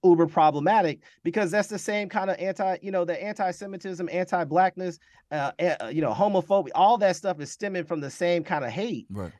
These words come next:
Speaker 1: Uh, and it, and it has real consequences in this kind of particular landscape, right? Like, there are real physical, violent consequences for these communities. Uh, and so I think that, you know, we have to be not only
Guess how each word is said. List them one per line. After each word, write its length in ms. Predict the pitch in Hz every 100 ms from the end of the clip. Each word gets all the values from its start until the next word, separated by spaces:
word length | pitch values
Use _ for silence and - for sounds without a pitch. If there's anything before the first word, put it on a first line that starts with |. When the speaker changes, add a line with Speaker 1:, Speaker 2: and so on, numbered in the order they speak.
| -
Speaker 1:
Uh, 300 | 156 156 147 -
and 160 | 160 170
it, 140 | 160
and 100 | 170
it 60 | 175
has 240 | 185 156
real 320 | 120 170 196 180
consequences 840 | - 185 185 170 - 160 151 127
in 120 | 135
this 160 | 135 147
kind 200 | - 143
of 100 | 117
particular 540 | - - 160 143 135
landscape, 600 | 131 151 156 151 139 120 104
right? 160 | 135
Like, 140 | 131 123
there 140 | 160 135
are 20 |
real 300 | 135 160 147 -
physical, 420 | 151 139 127 135
violent 500 | 113 131 147 143 127
consequences 840 | 143 139 139 123 143 127 117 110 95
for 100 | 135
these 220 | 131 127
communities. 580 | 127 135 175 151 117 110 _ _ - -
Uh, 300 | 139 139 127 -
and 120 | 147
so 360 | 151 156 143 -
I 100 | 143
think 220 | 170 151
that, 160 | 139 - _ -
you 120 | 160
know, 120 | 143
we 140 | 139 180
have 120 | 156
to 80 | 151
be 160 | 139
not 220 | 135 147 147
only 380 | 135 123 110